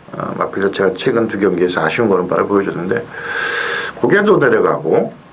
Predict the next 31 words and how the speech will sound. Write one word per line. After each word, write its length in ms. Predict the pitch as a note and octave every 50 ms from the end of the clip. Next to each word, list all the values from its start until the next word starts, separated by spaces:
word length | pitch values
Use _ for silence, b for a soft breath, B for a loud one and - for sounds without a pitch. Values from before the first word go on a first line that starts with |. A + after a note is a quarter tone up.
| - - -
어, 80 | - -
스폿이 720 | - - - - - C#3+ C#3+ C#3+ C#3+ D3 E3 E3+ E3+ E3+ B B B B B B B
발바꿈이 420 | - G#2 G#2+ C3 C3 C3+ D#3 E3
상당히 420 | D#3+ - - - G3 G#3 G#3+ G3+ -
부-, 260 | - - - - -
부드러워졌습니다. 720 | - A2 G2+ A2+ A2+ G2 F2 - - - - - - E2+ - -
좀 140 | - B2+ -
끝걸음이 420 | - G3+ G3 - G#3+ G3+ G3+ G3
나온다는 600 | D#3+ F2+ - F2+ G2+ G#2+ G#2+ G2+ G2+ F#2 F2 E2+ E2+
이제 280 | E2+ - - - - -
조교적 420 | - - G#2 G2+ G2+ F2+ F2 F2
관점이거든요. 800 | - - F2 E2+ - - D#2+ D2 D2 - - - - - - -
그래서 240 | - F2+ - - G2+ - B B B B B B B B B B B B - - - -
요거는 380 | G2+ F#2 F#2+ G2+ A2+ A2+ G#2+
뭐 160 | G#2 G2+ F#2+
그냥 300 | F#2 - G#2+ A2+ - - -
왔다 800 | - - - - - - - - - C#3 A2 D#2+ - - - - - - - -
이렇게 260 | F#2+ G2 G2+ - -
보시면 320 | - F2 F2 F2 - G2 F2
될 100 | D#2+ D#2
것 120 | - D#2
같습니다. 220 | D#2 - - - -
요 60 | D#2
마필도. 400 | D2+ D2 C#2+ - - - - -
어, 600 | - F#3 F#3 - - - - - - - - - -
제가 200 | - G2+ F2+ D#2+
어쨌든 180 | - - -
특별한 340 | - - - G3 E3 D#3 -
사항이 220 | D3 G2+ F#2 E2
없는 220 | D2+ - - C3 -
한 240 | - C3+ E3 F#3